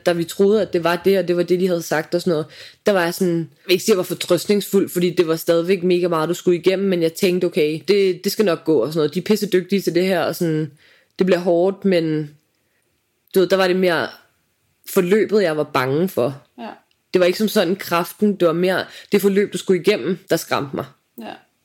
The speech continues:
Speaker 1: Hvor da vi fik at vide det med stadie fire, der var jeg sådan, "Holy shit, altså, den er nået langt," ikke? Altså, den, den har fået lov at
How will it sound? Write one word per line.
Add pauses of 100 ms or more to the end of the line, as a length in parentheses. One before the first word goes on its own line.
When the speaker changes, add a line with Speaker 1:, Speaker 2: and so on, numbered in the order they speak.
(460)
Speaker 1:
Hvor
da
vi
fik
at
vide
det
med
stadie
fire,
der
var
jeg
sådan,
"Holy
shit,
altså, (600)
den
er
nået
langt,"
ikke? (120)
Altså,
den,
den
har
fået
lov
at